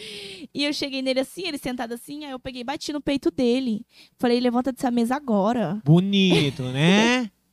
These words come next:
Speaker 2: Que bonito.
Speaker 1: Que bonito, né?
Speaker 2: Que cena
Speaker 1: Aí ele falou
Speaker 2: mais
Speaker 1: assim,
Speaker 2: linda.
Speaker 1: "Que que você quer? Sai daqui, não vou, que não sei o quê." Eu falei, "Ah, você não vai?" Aí ele falou assim, "Não vou, Emily, vai embora."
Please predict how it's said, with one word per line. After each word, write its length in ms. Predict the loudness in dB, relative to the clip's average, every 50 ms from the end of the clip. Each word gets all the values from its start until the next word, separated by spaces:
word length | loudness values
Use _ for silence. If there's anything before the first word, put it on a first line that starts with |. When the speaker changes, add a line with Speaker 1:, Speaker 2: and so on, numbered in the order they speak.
| _ _ _ _ _ _
Speaker 2:
Que 220 | -10 -8 -6 -6 -6
bonito. 200 | -6 -6 -6 0
Speaker 1:
Que 160 | 2 4 4 4
bonito, 720 | 2 0 0 0 4 8 8 8 8 6 2 -6 -6 0
né? 180 | 2 2 2 2 -2 _ _ _
Speaker 2:
Que 160 | -2 -2 -2
cena 440 | -2 -2 0 0 2 2 2 4 6
Speaker 1:
Aí 60 | 6 6
ele 120 | 6 4
falou 160 | 2 4 4 4
Speaker 2:
mais 100 | 4 4
Speaker 1:
assim, 440 | 2 -2 -2 -2 -2 -2 -2 -2 -4
Speaker 2:
linda. 80 | -6 -4
Speaker 1:
"Que 120 | -4 -4
que 80 | -4 -2
você 180 | -2 -4 -4 -4
quer? 540 | _ 0 2 4 4 4 4 2 2 0 0
Sai 180 | 0 0 0 0
daqui, 380 | 0 0 -2 -2 -4 -2 -2
não 120 | -2 -2 -4
vou, 440 | -2 2 4 6 6 6 4 4
que 100 | 2 0
não 100 | -2 -4
sei 140 | -2 -2 -4
o 40 | -4
quê." 340 | -4 -4 -2 -2 -2 -2 -4 -10 -16 -20 -20 -16 -12
Eu 60 | -2
falei, 160 | 0 2 4 4
"Ah, 80 | 4 2
você 120 | 2 2
não 140 | 4 4 4
vai?" 480 | 4 4 4 4 4 4 2 0 -2 -6 -8 _ _ _ _ _ _ -20 -20 _ -2
Aí 120 | 0 2
ele 60 | 2
falou 140 | 2 2 0
assim, 140 | -2 0 0
"Não 120 | 0 0
vou, 240 | 0 2 2 4 4
Emily, 280 | 2 0 0 0 2 2
vai 160 | 2 2 2
embora." 680 | 0 0 2 4 4 6 6 6 6 4 4 2 0